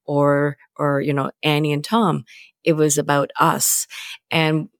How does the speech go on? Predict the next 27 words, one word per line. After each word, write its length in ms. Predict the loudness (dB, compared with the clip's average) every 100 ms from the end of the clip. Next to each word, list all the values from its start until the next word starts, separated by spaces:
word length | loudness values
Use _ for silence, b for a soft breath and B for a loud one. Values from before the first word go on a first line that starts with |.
| _
what, 340 | 0 2 2 -2 _ -4
when 200 | -2 2
we 260 | 2 2
sort 300 | 2 0 -2
of 80 | -2 -16 _ _ _ _ _ _ -2
stripped 420 | 0 2 2 2
everything 420 | 2 2 0 0
down, 320 | 2 2 2
we 160 | 0 0
came 240 | 0 0
to 100 | 0
realize 480 | -2 0 0 0 -4 B B B B B _ _ _ _ _ _ _ _ _ _ _
swinging, 840 | -6 -4 0 2 2 2 2 -2 -4 -4
the 100 | 0
lifestyle, 760 | 4 2 0 0 2 2 2 0
non-monogamy, 840 | 2 2 2 2 2 2 0 -2 -6 _ _
that 200 | 2 4
is 220 | 2 0 -6 _ _ _ -16
a 80 | -12
core 540 | -10 -2 2 4 2
of 160 | -2 0
our 220 | 0 0
relationship. 640 | 0 0 0 0 0 -2 _ -12
It's 240 | -8 -6
the 120 | -6
fiber 400 | 0 4 4 2
of 240 | 0 -2